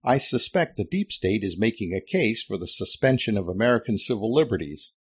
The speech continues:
like the writ of habeas corpus, in response to legitimate political opposition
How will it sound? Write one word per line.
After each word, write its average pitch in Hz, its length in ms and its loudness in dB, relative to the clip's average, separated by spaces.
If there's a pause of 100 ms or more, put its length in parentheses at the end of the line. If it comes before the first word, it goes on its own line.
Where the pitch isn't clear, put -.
like 98 240 0
the 87 120 -2
writ 123 340 4
of 95 160 -4
habeas 85 420 -4
corpus, 120 560 0 (320)
in 123 180 0
response 135 600 -2
to 131 140 -4
legitimate 113 640 0
political 98 480 0
opposition 123 680 -2